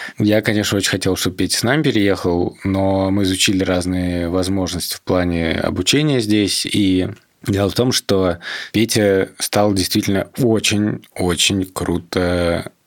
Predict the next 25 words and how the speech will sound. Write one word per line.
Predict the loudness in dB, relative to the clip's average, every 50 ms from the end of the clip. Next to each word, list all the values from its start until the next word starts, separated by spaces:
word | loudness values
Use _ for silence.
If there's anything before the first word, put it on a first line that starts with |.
| _ _ _
преуспевать | 0 0 2 0 -2 -2 -2 0 2 4 2 2 2 0
в | -2
своей | 0 0 2 2 2 2 2 2 2 2 0 -2 -4 -6 -6
новой | -4 -2 0 0 0 0 0 0
школе | -2 -2 0 0 0 2 2 2
музыкальной. | 0 0 0 -2 -2 -2 -2 -2 -2 -2 -4 -4 -8 -10 _ _ -20 -20 -18 -12 -6
И | -4 -2 0 2 2 2 2 2 2 2 2 2 2 0 0 0 0 0
у | 0 0
него | 0 0 0 2 2 2 2 2 0 0 0 -2 -4 -6 -10 _ _ -2
новая | 0 0 2 2 2 2
учительница, | 0 0 0 0 0 -2 -2 -2 -2 -4 -2 -2 0 0 0 0 -2
с | -4
которой | -4 -6 -2 0 0 0 2 0
он | -2
просто | -2 -2 -4 -2 0 0
счастлив | 0 2 0 0 -2 -2 -4 -6 -6 -6 -12 -16 _ _
и | -4 0
совершенно | 0 0 2 2 0 0
не | 0 -2
хочет | -2 -2 -2 -2 -2 -2
расставаться. | -4 -4 -2 0 0 0 0 -2 -2 -6 -6 -6 -8 -10 _ -18 -16 -14 -14 -14 -6 -4
У | -4 -2
кого | 2 2 2 2 2
дети | 2 2 0 0 0
музыканты, | 0 0 0 0 0 0 0 0 0 0 0 0 2 2 2 2 2 2 2 2 2 0 -2 -4